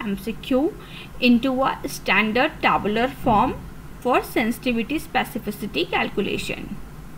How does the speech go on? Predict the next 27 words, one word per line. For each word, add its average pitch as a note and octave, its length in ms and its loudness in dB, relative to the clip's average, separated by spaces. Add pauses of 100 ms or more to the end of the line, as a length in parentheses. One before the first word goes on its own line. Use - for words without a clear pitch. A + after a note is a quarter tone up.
(1040)
So D4+ 80 0
this A3+ 280 0
is C#4 140 -4
the C#4 180 2
standard F#3+ 560 -2
table. G3+ 440 2
Now B3 500 2
we B3 160 0 (140)
put B3+ 140 4 (220)
the A3+ 220 -2
data G#3+ 520 2
into A3+ 220 0
this G#3+ 260 -4
table. - 360 -2 (1400)
Okay, D#4 260 -4 (500)
so - 260 -4
if B3+ 200 0
we C#4+ 100 2
convert G#3+ 680 4 (240)
the B3+ 100 6
data G#3+ 420 4
into A#3+ 220 0
tabular G#3+ 460 2
form, C4 400 2
we C#4 60 2
will A#3 180 0
get A3 240 2